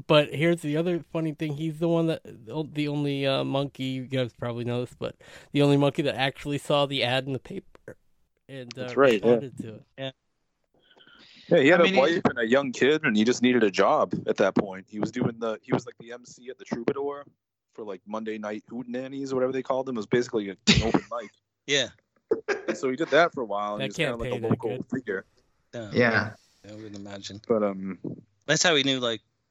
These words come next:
Speaker 3: that him and Peter Tork had met several
Speaker 2: Yeah,
Speaker 3: times. Because
Speaker 2: yeah, he
Speaker 3: of
Speaker 2: started, like, meeting people around town
Speaker 3: and, and, like,
Speaker 2: at
Speaker 3: a bunch of famous people,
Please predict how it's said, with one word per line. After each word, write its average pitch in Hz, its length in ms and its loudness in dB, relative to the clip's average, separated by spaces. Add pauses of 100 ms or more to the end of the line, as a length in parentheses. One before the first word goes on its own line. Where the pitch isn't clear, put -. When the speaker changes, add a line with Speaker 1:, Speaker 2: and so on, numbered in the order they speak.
(100)
Speaker 3:
that 120 180 -4 (140)
him 135 240 -6
and 113 100 -10
Peter 117 240 -8
Tork 113 320 -8
had 95 160 -12
met 92 180 -10 (520)
several 110 320 2
Speaker 2:
Yeah, 117 120 8
Speaker 3:
times. 104 140 0 (160)
Because 107 220 -2
Speaker 2:
yeah, 131 80 10
he 113 80 8
Speaker 3:
of 107 40 2
Speaker 2:
started, 139 280 6
like, 104 120 -4
meeting 123 200 -4
people 110 320 -2
around 104 260 -4
town 117 360 -2
Speaker 3:
and, 170 140 2
and, 170 120 6
like, 165 140 6
Speaker 2:
at 151 60 -4
Speaker 3:
a - 40 -20
bunch 170 220 0
of 135 80 -8
famous 107 340 -10
people, 101 400 -18